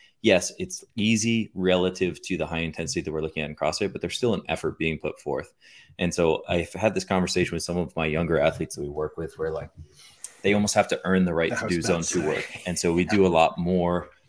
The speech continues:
Speaker 1: sort of closer to what would be threshold intervals, whether that's rowing, running, uh, you know, skiing, biking, all of those things, to the point where you've actually developed some capacity on the machines. So now if we sit on it for forty-five or sixty minutes straight,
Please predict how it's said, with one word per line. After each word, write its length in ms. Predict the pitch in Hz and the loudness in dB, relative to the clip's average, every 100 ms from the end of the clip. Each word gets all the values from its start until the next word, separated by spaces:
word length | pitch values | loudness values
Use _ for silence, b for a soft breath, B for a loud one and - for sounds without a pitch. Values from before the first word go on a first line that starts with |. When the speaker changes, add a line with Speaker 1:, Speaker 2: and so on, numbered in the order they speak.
| - | -12
Speaker 1:
sort 180 | - 90 | -2 0
of 140 | 85 - | 0 0
closer 340 | 95 92 95 | 2 2 2
to 100 | 85 | 0
what 140 | 82 | 0
would 140 | 69 76 | -2 -4
be 140 | 85 | -4
threshold 500 | 82 80 80 82 78 | -2 -2 -2 -2 -2
intervals, 580 | 67 78 73 76 85 - | -2 -4 -2 -2 -2 -4
whether 260 | 82 82 78 | -2 0 0
that's 400 | 80 - - 92 | 0 -2 -6 2
rowing, 380 | 90 85 80 78 | 2 2 -2 -2
running, 460 | 85 82 82 82 _ b b b _ | -2 0 -4 -6 _ b b b _
uh, 440 | 82 78 73 71 71 - | -4 -2 -2 -4 -6 -8
you 140 | 87 | -8
know, 120 | 73 - | -8 -10
skiing, 640 | - - 104 92 82 82 - _ | -8 -2 4 4 4 -2 -6 _
biking, 400 | 92 90 92 85 | 4 4 4 -2
all 200 | 67 87 | 2 2
of 100 | 87 | 2
those 200 | 85 80 | 0 -4
things, 440 | - 87 82 82 - _ _ - | -2 -2 -2 -4 -12 _ _ -6
to 140 | - | 0
the 100 | 101 | 2
point 300 | 95 101 104 | 2 0 0
where 120 | 82 87 | 0 0
you've 180 | 85 | 2
actually 320 | 82 85 - 85 | 2 2 0 -2
developed 460 | 78 80 82 - | -2 -2 -2 -4
some 180 | - 90 | -8 -8
capacity 500 | - - 76 78 90 | -10 -4 -2 0 -2
on 120 | 82 | -4
the 60 | 80 | -4
machines. 540 | 76 82 98 123 - | -6 -2 0 -2 -2
So 120 | - 80 | -2 -2
now 340 | 87 90 90 | 0 0 0
if 140 | 90 - | -2 -4
we 80 | 92 | -2
sit 220 | 87 82 | 0 0
on 140 | 85 | 0
it 80 | 95 | 0
for 100 | 85 | -4
forty-five 420 | - 87 - 82 | -4 -4 -2 -2
or 40 | 80 | -2
sixty 260 | 90 - | -10 -6
minutes 280 | 85 82 76 | -6 -6 -8
straight, 400 | - 85 113 | -2 0 0